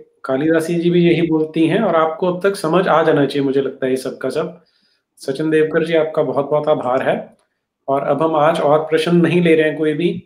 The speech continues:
और मेरा सारे दर्शकों से निवेदन है कि जो आपके सामने दो लोग हैं, तुफैल चतुर्वेदी जी, इनका अपना चैनल है, ज्ञान के भंडार हैं, आप वहाँ जाइए और सब्सक्राइब कीजिए,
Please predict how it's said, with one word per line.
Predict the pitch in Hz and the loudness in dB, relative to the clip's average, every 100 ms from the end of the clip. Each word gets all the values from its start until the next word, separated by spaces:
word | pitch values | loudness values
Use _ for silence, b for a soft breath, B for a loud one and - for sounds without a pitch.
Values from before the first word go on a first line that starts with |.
| _ _ _ _ - | _ _ _ _ -4
और | 143 147 | 0 0
मेरा | 147 156 165 | 2 2 2
सारे | - 131 170 180 | -2 -4 -2 -2
दर्शकों | 175 - - 170 | -4 -6 -6 -6
से | 180 | -2
निवेदन | 156 143 143 156 135 | -2 0 0 -2 -2
है | 165 | -4
कि | 175 180 | -4 -8
जो | 175 170 | -6 -2
आपके | 143 - 170 | -2 -4 -10
सामने | 165 147 151 160 | -8 -6 -4 -4
दो | 135 156 | -2 -2
लोग | 165 170 143 | 0 -2 -4
हैं, | 139 147 147 143 | -2 0 0 -2
तुफैल | 139 147 143 | -6 -2 -2
चतुर्वेदी | 143 143 143 135 135 151 | -2 -4 0 0 -2 -6
जी, | 175 | -6
इनका | 151 143 135 | -6 -4 -6
अपना | - 151 | -2 -4
चैनल | 160 156 147 170 170 | -2 -2 0 0 0
है, | 170 226 _ _ _ _ _ _ _ | -4 -6 _ _ _ _ _ _ _
ज्ञान | 123 143 147 | -2 0 0
के | 147 160 | 0 0
भंडार | 131 131 131 147 160 | 0 0 2 2 2
हैं, | 160 | -2
आप | 135 | -4
वहाँ | 131 135 | -4 -4
जाइए | 127 127 147 202 202 147 | -4 -4 0 0 -2 -4
और | 131 127 120 - _ _ _ _ _ _ _ 139 | -4 -4 -6 -14 _ _ _ _ _ _ _ -12
सब्सक्राइब | 143 135 - 165 175 175 | -8 -6 0 2 2 -2
कीजिए, | 180 175 180 180 175 | -4 0 0 0 -4